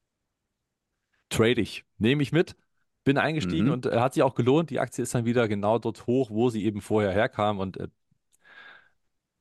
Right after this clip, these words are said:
Speaker 1: ist ein starker Krankenversicherer, der eben nicht die Probleme hat wie Humana. Darauf gehen wir heute sogar gar nicht ein. Also Humana ist ja, äh, diese Woche sehr stark unter Druck geraten und auch da eher so wegen der Medicare,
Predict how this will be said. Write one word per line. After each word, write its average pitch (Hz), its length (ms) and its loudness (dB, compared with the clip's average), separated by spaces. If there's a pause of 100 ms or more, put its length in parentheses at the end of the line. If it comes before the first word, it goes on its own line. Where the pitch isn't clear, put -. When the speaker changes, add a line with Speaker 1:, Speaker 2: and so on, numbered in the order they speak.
(160)
Speaker 1:
ist 127 160 2
ein 117 120 -4
starker 123 380 0
Krankenversicherer, 123 640 -2
der 110 140 2
eben 117 160 0
nicht 139 160 -2
die - 40 -8
Probleme 110 360 0
hat 110 160 -2
wie 95 120 -6
Humana. 117 480 0
Darauf 98 360 -4
gehen 120 160 2
wir 104 80 2
heute 101 100 -2
sogar 104 160 0
gar 104 140 0
nicht 98 180 -8
ein. 113 160 -2
Also 104 180 -4
Humana 98 300 -2
ist - 160 -8
ja, 95 220 2
äh, - 200 -8 (220)
diese 104 160 -2
Woche 98 160 0
sehr 113 180 2
stark 113 240 -2
unter 101 140 -4
Druck - 220 -4
geraten 110 440 0
und 95 160 -2
auch 92 140 -2
da 98 280 0
eher 98 280 0
so 98 160 -4
wegen 92 180 -6
der 90 80 0
Medicare, 107 520 -2